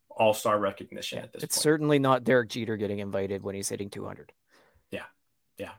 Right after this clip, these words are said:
Speaker 1: And that, like I said, it's, this is his best season he's had since he was in Pittsburgh.
Speaker 2: Mm-hmm.
Speaker 1: Um, so it's, it's, it's pretty cool to see. Age thirty-six. Um, like I said, he's already knocked out a few,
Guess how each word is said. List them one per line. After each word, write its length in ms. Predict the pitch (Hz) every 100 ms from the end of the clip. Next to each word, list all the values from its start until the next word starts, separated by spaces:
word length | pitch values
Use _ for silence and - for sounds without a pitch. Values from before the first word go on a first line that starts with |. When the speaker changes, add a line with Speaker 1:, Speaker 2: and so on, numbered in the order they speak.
| _
Speaker 1:
And 100 | 131
that, 180 | 131 135
like 160 | 131 123
I 20 |
said, 240 | 120 104
it's, 300 | 113 110 - - - - - -
this 80 | 143
is 60 |
his 100 | 156
best 240 | 135 151 147
season 260 | 147 143
he's 160 | 131 127
had 220 | 127 120
since 220 | - 113
he 160 | - 113
was 500 | 104 107 104 - - _
in 240 | 110 107 101
Pittsburgh. 480 | 110 104 - 82 82 _ -
Speaker 2:
Mm-hmm. 200 | - 107
Speaker 1:
Um, 100 | 87
so 300 | 87 101 92
it's, 200 | 92 -
it's, 320 | 113 104 - - _ _ _ _ _
it's 140 | 131
pretty 220 | - 165 156
cool 180 | 156
to 80 | 139
see. 480 | 123 139 131 135 135
Age 360 | 127 135 127 -
thirty-six. 840 | 131 131 120 - 117 113 - - - _ _ _ _
Um, 540 | 113 110 107 104 101 _
like 80 | 110
I 40 | 113
said, 100 | 110
he's 160 | 110
already 260 | 117 123 123
knocked 320 | 113 113 -
out 180 | 110 107
a 60 |
few, 580 | 104 - 113 113 110 110